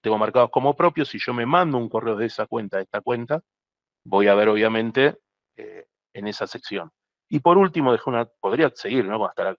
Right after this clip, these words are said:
sección cinco puedo completar, pero yo dejé la tercera sección, en donde utilizo un conector que se llama Arrow, están todos los conectores en, en Google, son en inglés,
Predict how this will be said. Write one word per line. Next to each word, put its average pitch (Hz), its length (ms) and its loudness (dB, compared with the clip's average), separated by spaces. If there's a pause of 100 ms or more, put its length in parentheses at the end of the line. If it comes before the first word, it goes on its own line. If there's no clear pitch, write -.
sección - 480 -10
cinco 123 380 -2
puedo 107 160 -2
completar, 139 480 0 (280)
pero 104 120 -2
yo 127 140 0
dejé 127 180 0
la 113 100 4
tercera 139 360 -2
sección, 160 520 0 (640)
en 117 180 4
donde 135 220 6
utilizo 139 680 0 (160)
un 123 80 -14
conector 123 380 0
que 120 100 -8
se 104 60 -12
llama 120 340 -2
Arrow, 127 340 0
están - 260 -12
todos 117 180 0
los 104 100 -12
conectores 104 440 -10
en, 107 100 -14
en - 400 -20
Google, 117 240 -4
son 101 180 -10
en 101 80 -12
inglés, 131 380 0